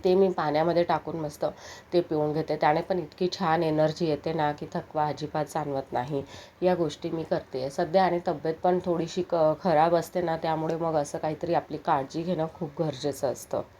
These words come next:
म्हणजे बघा मी स्वतःसाठी वेळ काढून घरातली कामं पण सांभाळून घेते, तर मला ते खूप आवडतं. म्हणजे मी असं करत नाही की फक्त घरातलीच कामं करते, स्वतःकडे लक्ष नाही, फक्त घरातल्यांकडेच लक्ष देते, स्वतःकडे अजिबात लक्ष नाही,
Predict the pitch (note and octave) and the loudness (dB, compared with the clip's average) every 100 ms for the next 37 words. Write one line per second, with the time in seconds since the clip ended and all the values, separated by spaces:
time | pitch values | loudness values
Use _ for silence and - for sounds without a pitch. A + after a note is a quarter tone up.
0 | - - - - - E3+ G3 G3+ F3 F3+ | -20 -20 -20 -20 -20 -2 6 8 8 6
1 | F#3 F#3+ F3 D#3 E3+ F#3 E3 E3+ D#3 D3 | 4 0 -4 -2 -2 -2 -4 -2 -2 0
2 | D#3+ - C#3 D3 D#3 E3 D3 C#3+ D#3+ - | -2 -4 -2 0 0 2 2 0 -4 -2
3 | F3 D3+ D3+ D#3+ G3+ G3 G3+ E3+ D3+ D3 | -2 0 0 2 2 0 0 2 2 2
4 | D3+ D3+ E3 C#3+ D3 D3 D3 D#3 C#3+ C#3+ | 2 0 -2 -2 -2 0 0 0 -2 -4
5 | D3 F3 - E3+ E3 E3+ E3+ C#3 C#3 - | -4 -8 -8 -6 -4 0 2 2 2 0
6 | A#2+ D3 - - - F3+ F3+ G3+ G3+ G3+ | -2 -4 -8 -20 -6 -2 2 2 2 2
7 | E3 F#3+ F#3+ E3 D3+ E3+ D#3+ D3 E3+ D#3+ | 2 0 0 2 2 0 -2 -2 -4 -6
8 | - D#3+ E3 D3 D3+ D3+ - D3 C#3+ C#3+ | -6 -6 -2 -4 -4 -8 -6 -4 -2 -2
9 | D#3 C#3 C3+ - D3+ D3+ E3 D#3+ D3 - | -2 -2 -6 -6 -8 -6 -4 0 -2 -2
10 | - C#3+ C3+ C#3+ F3+ F#3+ F3+ D#3+ D3 D#3+ | -6 -4 -6 -6 -4 -2 2 2 2 0
11 | E3 E3 D#3 D#3 D3 - D3 C#3+ C#3+ C#3+ | -2 0 0 0 -4 -4 -6 -4 -4 -4
12 | D#3 D3+ D#3 D#3 D3 C#3 D3 D#3 D3+ D#3 | -4 -4 -4 -2 -2 -2 -4 -4 -4 -10
13 | - D3+ C#3+ | -6 -2 -2